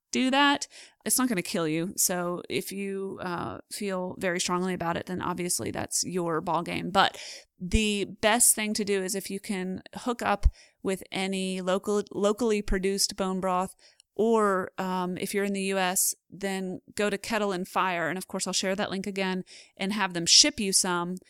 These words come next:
Theirs is very, very well made, well produced. Um, I totally vouch for them, and they will ship it direct to your door. And I'm telling you that now in case there's a lead time there. So I want you to have bone broth in the house. Again, we'll talk about why,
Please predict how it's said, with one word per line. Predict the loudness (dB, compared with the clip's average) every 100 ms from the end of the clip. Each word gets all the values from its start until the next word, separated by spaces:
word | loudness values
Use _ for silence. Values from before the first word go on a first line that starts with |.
| _
Theirs | 0 2 4
is | 2
very, | 0 2 4 4
very | 2 2 0 0
well | 2 2 2
made, | 0 -2 -4 -2
well | -2
produced. | -2 -4 -2 0 0 0 -4 -18 _
Um, | -8 -6 -4 -6 -8
I | 0
totally | 4 6 6 2 2
vouch | 2 0 0 -4
for | -4
them, | -2 -2 -4 -10 -20 _
and | -4 0
they | 0 0
will | 0 2
ship | 2 2 -2
it | -4 -4 -6 -8 _ -14 -2
direct | 2 4 2
to | 0
your | -2
door. | 0 4 6 6 6
And | 4
I'm | 2
telling | 0 0 0
you | 2
that | 2 2
now | 2 2
in | 0
case | -2 -2
there's | -2
a | -4
lead | -4 -6
time | -6 -6 -6
there. | -6 -8
So | -6 -4
I |
want | -4 -4
you | -4
to |
have | -4
bone | -4 -2
broth | -2 -2
in | -4
the |
house. | -4 -4 -4
Again, | -6 -8
we'll | -6
talk | -8 -8
about | -8 -8
why, | -8 -10